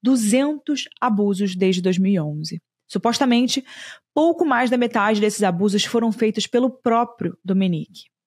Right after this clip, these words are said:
Os outros crimes foram cometidos por pelo menos setenta e dois abusadores diferentes. Os policiais conseguiram identificar cinquenta deles que apareciam ali nos vídeos de Dominique.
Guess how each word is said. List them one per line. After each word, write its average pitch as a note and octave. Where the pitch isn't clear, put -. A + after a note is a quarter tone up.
Os F#3
outros A#3+
crimes A#3+
foram A#3
cometidos A3
por A3
pelo B3+
menos A#3
setenta D#4
e C#4
dois G#3+
abusadores G3
diferentes. F#3
Os -
policiais A3+
conseguiram A#3+
identificar A#3
cinquenta B3
deles A3
que -
apareciam B3
ali A3
nos G#3+
vídeos G3
de G3
Dominique. F#3+